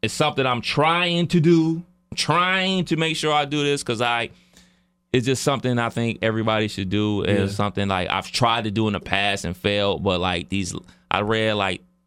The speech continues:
Speaker 1: two books last year. So this year I got one in already. So I'm a, I'm a definitely try to get at least three more done this year.
Speaker 2: If
Speaker 1: So
Speaker 2: I had the internet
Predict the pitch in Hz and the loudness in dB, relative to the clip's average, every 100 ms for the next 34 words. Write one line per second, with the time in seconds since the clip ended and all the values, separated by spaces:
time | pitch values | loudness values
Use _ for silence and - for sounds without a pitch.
0 | _ - 143 120 123 123 - 110 117 117 | _ -2 -2 2 2 2 0 0 2 0
1 | 117 - 117 110 110 110 110 - _ _ | -2 -4 -2 0 0 -2 -2 -8 _ _
2 | _ _ - 95 101 107 110 104 101 104 | _ _ -2 0 0 -2 -2 0 0 0
3 | 101 110 117 113 110 107 104 104 107 107 | 0 0 0 0 0 0 0 0 0 0
4 | 104 - 101 101 95 - 98 95 120 123 | -2 -2 -2 -2 -4 -2 -2 0 0 0
5 | 117 104 - 113 104 101 95 92 95 92 | -2 -4 -2 0 2 0 -2 -4 -4 -4
6 | 87 90 98 - 104 101 92 90 82 87 | -2 -4 -4 -4 -2 0 0 0 -4 -8
7 | 82 82 - 71 67 139 - 156 170 151 | -8 -10 -12 -14 -8 -6 -2 0 0 0
8 | 147 151 160 147 135 131 135 | -2 0 0 0 0 -2 -4